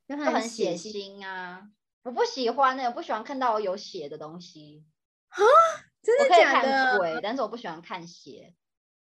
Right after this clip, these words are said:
Speaker 1: <gasps> 啊，对，我觉得这可以问一下欸。
Speaker 2: 好，可以问一下，问一下，我就喜欢看鬼片。
Speaker 1: 因为，但是，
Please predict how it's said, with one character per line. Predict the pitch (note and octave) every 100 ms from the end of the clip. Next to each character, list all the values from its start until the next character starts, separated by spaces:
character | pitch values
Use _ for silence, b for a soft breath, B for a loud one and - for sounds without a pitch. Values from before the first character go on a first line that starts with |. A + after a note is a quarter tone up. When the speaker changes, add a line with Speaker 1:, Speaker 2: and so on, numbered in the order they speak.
| _
Speaker 1:
<gasps> | G4 C5+ D5 C#5 B4+ A4 G#4+ G4+ G4 _ _
啊， | -
对， | G4 B4 B4 A#4+ A4+ - -
我 | E4
觉 | G4
得 | A4+
这 | A#4
可 | G#4+
以 | E4
问 | E4+ F#4+
一 |
下 | D#4+ F#4+ F4+ D#4
欸。 | C4 A3+
Speaker 2:
好， | G#3 G#3 G#3+
可 | C#4
以 | B3+
问 | B3+ A#3
一 |
下， | G#3+ A#3 G3
问 | G#3+
一 | F#3+
下， | F3+ F#3+ E3
我 | F3
就 | F4+
喜 | G4+
欢 | A3+
看 | A#3+ B3+
鬼 | A3+ F4+ B4+ B4+
片。 | E3
Speaker 1:
因 | C#3+
为， | D#3 _ _ _ _ _ _
但 | A4
是， | A4+